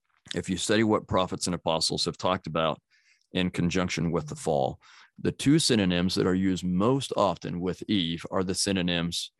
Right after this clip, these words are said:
or the two desc-, adjectives, I mean, the two adjectives that describe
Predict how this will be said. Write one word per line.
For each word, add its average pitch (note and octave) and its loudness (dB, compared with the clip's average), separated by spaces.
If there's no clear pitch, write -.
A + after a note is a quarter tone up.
or G#2+ 0
the G#2 2
two B2+ 2
desc-, G2+ 0
adjectives, G2 -2
I D#2 -4
mean, E2+ -6
the G2+ 0
two C3+ 4
adjectives G2+ 2
that F#2+ 0
describe G2 0